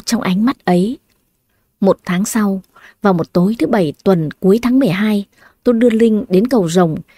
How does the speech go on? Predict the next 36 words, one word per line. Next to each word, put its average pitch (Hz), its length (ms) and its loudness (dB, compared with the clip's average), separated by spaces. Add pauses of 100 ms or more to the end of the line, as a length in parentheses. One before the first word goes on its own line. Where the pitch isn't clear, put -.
(140)
biểu 185 160 2
tượng 196 240 2
của 170 120 -2
Đà 180 200 -2
Nẵng. 233 360 -4 (420)
Chiếc 302 200 -2
nhẫn 226 260 2
kim 226 260 -2
cương 214 360 2
tôi 226 160 0
đã 214 120 -2
chuẩn 175 260 -2
bị 165 220 0
từ 147 100 0
sáng 180 300 -4
trước. 285 260 -2 (500)
Sau 240 200 -4
khi 233 140 -2
lén 202 200 0
hỏi 240 260 -2
sai 202 500 -2
từ 160 100 -2
Lan, 196 340 -2 (300)
người 190 120 2
bạn 175 200 0
duy 240 200 0
nhất 277 220 0
của 165 120 -2
Linh 208 340 0
mà 170 180 -2
tôi 202 160 -2
quen. 196 360 -2 (580)
Hai 254 200 0
mươi 226 120 4
mốt 247 260 2
giờ 190 180 0